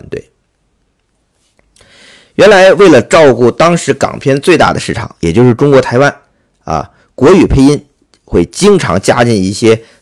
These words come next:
台湾的俚语或时髦用语，以适应台湾观众的欣赏习惯。比如将警察叫“条子”。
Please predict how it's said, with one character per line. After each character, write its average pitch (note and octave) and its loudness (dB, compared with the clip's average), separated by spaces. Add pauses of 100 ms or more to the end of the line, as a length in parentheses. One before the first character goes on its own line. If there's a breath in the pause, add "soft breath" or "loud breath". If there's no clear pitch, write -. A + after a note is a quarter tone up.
(100)
台 A2 0
湾 D#3+ 4
的 F#2+ 2
俚 G2 -2
语 G2 -4
或 - -2
时 - -6
髦 C#3 2
用 F#2+ -2
语， - -14
以 F2 -6
适 - 0
应 G2+ 0
台 A#2+ 0
湾 D#3 2
观 C3 2
众 A2 2
的 F#2 0
欣 A2+ -2
赏 F#2+ -4
习 - -8
惯。 - -2 (320 loud breath)
比 F2+ -2
如 G#2+ 2 (140)
将 A#2 0
警 C#2 -8
察 F2+ -4
叫 G2+ 0
“条 E2 -4
子”。 - -6